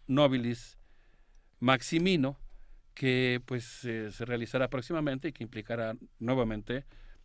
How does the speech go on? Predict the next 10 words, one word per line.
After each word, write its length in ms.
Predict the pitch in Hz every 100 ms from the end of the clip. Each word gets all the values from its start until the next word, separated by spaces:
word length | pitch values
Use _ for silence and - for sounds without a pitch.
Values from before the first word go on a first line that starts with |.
| -
concesionar 640 | 117 107 107 113 113 117
y 80 | 107
entregar 340 | 101 101 113
a 40 | 113
empresas 340 | 104 117 117
transnacionales 680 | 104 120 123 117 135 131 127
el 140 | 113 110
petróleo 400 | 120 120 117 113
mexicano. 520 | 104 104 123 117 98 - - - - - - - -
Pero 340 | - 208 139